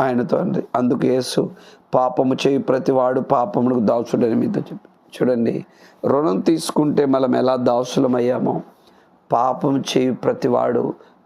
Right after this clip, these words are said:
పాపము అనే యజమానుడికి దాసుడవుతున్నాడు. గుర్తుపెట్టుకోండి, రుణము ఎంత ప్రమాదకరమైందో,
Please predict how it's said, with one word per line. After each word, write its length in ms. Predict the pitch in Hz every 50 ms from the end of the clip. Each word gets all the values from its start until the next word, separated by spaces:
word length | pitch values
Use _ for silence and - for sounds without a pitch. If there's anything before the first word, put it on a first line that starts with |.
| _ -
పాపము 580 | 135 131 139 156 - - 170 170 165 165 165 - - -
అనే 220 | 127 127 123 120 120 - -
యజమానుడికి 720 | 127 120 120 147 139 143 147 147 139 135 131 127 - - 131
దాసుడవుతున్నాడు. 920 | - - 120 110 117 - - - 135 127 117 113 - - 127 113 117 120 123 - _ _ _ _ _ _ _ _ - - - - 139
గుర్తుపెట్టుకోండి, 600 | 135 117 - 127 131 117 120 - - - - - _ _ _ _ _ _ _ _ _ _ _ _ _ _ _ _ _ _ _ _ _ _ _ _ _ _ _ _ _ _ _ - _ _ - - - - - - - - - -
రుణము 340 | 135 139 151 160 190 220 220
ఎంత 400 | 185 156 135 131 120 151 135 -
ప్రమాదకరమైందో, 960 | 131 123 117 120 123 131 143 135 - 139 123 117 117 117 113 110 104 104 104